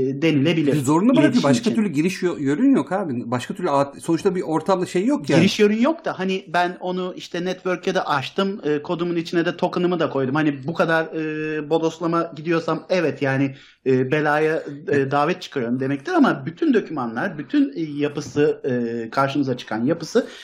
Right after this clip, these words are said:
Speaker 1: bize düzgün bir security modeli kullanmaya itiyor.
Speaker 2: Yani kodun
Speaker 1: Zaten.
Speaker 2: içine de token'ı koyma ya. <laughs> Serverless'ta çalışan yani o kadar da <laughs> siz gidiyorsan zaten seni hacklesinler firmanı. <laughs>
Speaker 1: Bilmiyorum artık, e, yolo diye bağırıp. <laughs>
Speaker 2: Yani sen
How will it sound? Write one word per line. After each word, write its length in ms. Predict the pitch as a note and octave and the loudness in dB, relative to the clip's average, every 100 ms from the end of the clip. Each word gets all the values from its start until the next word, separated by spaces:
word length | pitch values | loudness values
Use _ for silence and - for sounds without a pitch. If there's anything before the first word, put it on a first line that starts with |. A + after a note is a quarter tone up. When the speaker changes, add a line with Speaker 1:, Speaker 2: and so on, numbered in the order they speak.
| - - | -8 0
Speaker 1:
bize 280 | F3+ A3 E3+ | 4 4 4
düzgün 320 | E3 A3+ G3+ | 2 4 4
bir 80 | A#3 | 2
security 440 | - E3 G#3 G#3 | 0 -2 -2 0
modeli 300 | F3+ E3 F#3 | -2 -2 -4
kullanmaya 540 | - E3 E3 E3+ F#3+ | -4 -2 0 0 0
itiyor. 500 | C#4 D#3+ - G3 B2+ - | -4 -10 -2 0 0 -2
Speaker 2:
Yani 200 | C#3+ B2+ | -2 0
kodun 240 | - E3 | 6 8
Speaker 1:
Zaten. 120 | F3+ D#3 | 10 8
Speaker 2:
içine 240 | D#3+ E3+ | 4 2
de 100 | D3+ | 0
token'ı 340 | C3 - D3 | -4 -2 -2
koyma 340 | C#3+ D3+ B2+ F2 | 0 0 0 -2
ya. 180 | F#2+ B2 | -6 -6
<laughs> 400 | - A#2 - - | -6 -10 -10 -4
Serverless'ta 540 | A#2 C3 C3 B2+ C#3 | 2 2 0 -2 -2
çalışan 380 | C3 A2+ A2 A2+ | -2 -6 -4 -4
yani 200 | A2+ A2+ | -2 -2
o 80 | B2 | -4
kadar 380 | B2+ B2+ C3 | -2 -2 0
da 60 | D3 | -2
<laughs> 0 | |
siz 380 | C3+ C#3+ C#3+ C3+ | -2 -6 -8 -8
gidiyorsan 420 | B2+ D#3+ C3+ B2 | -2 -2 0 -2
zaten 280 | C3+ C3+ B2+ | -2 -2 -6
seni 280 | A#2 C#3+ C#3 F3+ - | -4 -4 -4 -8 0
hacklesinler 600 | D#3+ - D3 E3 E3 C#3+ | 0 2 -6 0 0 0
firmanı. 420 | B2 G#2 F#2+ F#2 - _ _ B3+ - | -2 -4 -8 -14 -18 _ _ -8 -6
<laughs> 500 | F#4+ - G4 G4 - | -4 -4 -2 -4 -2
Speaker 1:
Bilmiyorum 400 | D3 C#3 B2 B2 | 2 2 2 2
artık, 320 | C3 - - | 2 0 -8
e, 160 | - C3+ | -4 -2
yolo 480 | C3+ D#3 D#3 D3+ | 0 2 2 2
diye 200 | D3+ D3+ | 0 0
bağırıp. 380 | C#3+ C#3+ C#3 F#3 - | 2 0 0 2 4
<laughs> 280 | - C#4+ | 4 2
Speaker 2:
Yani 380 | D#3 D3 E3+ G3 B2+ | 4 6 6 4 0
sen 160 | D3 | -4